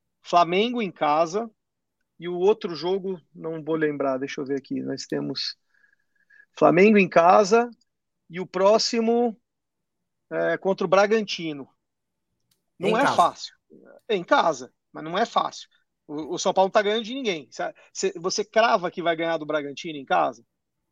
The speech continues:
Speaker 1: Você crava que vai ganhar do Flamengo em casa? Você crava que vai ganhar do Atlético Paranaense fora? A, a perspectiva é ruim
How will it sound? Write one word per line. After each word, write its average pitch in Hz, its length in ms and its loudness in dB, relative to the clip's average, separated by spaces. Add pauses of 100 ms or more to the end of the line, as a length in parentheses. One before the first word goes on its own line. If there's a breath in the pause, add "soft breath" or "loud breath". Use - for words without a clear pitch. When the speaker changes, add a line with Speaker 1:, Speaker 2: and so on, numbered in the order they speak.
(260)
Speaker 1:
Você 165 200 -8
crava 208 460 4
que 165 120 -6
vai 165 120 0
ganhar 160 180 0
do 151 80 -16
Flamengo 147 380 -10
em 139 80 -14
casa? 165 300 -2
Você 170 80 -8
crava 202 420 2
que 160 120 -8
vai 160 140 0
ganhar 160 220 0
do 147 100 -8
Atlético 147 340 -10
Paranaense 147 460 -10
fora? 165 360 0 (1080)
A, 156 240 -2
a - 40 4
perspectiva 220 1080 2
é 180 400 -2
ruim 320 440 -4